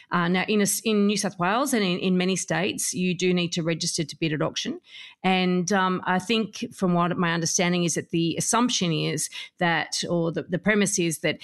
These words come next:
you know, if you're buying a residential home, you're not necessarily a savvy or educated a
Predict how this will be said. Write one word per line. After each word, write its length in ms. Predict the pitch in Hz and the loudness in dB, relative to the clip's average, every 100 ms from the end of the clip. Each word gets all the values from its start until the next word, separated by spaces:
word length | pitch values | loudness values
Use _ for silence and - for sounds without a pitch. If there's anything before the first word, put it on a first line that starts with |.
| - - - - | -14 -20 -20 -4
you 100 | 196 | 0
know, 60 | |
if 120 | 170 180 | 0 -2
you're 80 | |
buying 280 | 170 226 247 | 2 2 4
a 40 | 196 | 2
residential 440 | 175 165 175 151 | 0 -2 -4 -2
home, 280 | 165 170 170 | 0 2 2
you're 80 | 170 | 2
not 140 | 170 | 0
necessarily 800 | 170 175 - 175 170 170 160 156 165 | -2 -2 0 0 2 2 0 0 -2
a 320 | 165 165 - | 0 0 -2
savvy 480 | - - 160 165 160 | -4 0 0 2 2
or 240 | 143 147 - | 0 -2 0
educated 720 | 190 180 - 170 165 160 147 | 0 0 -2 0 0 -2 -4
a 80 | - | -8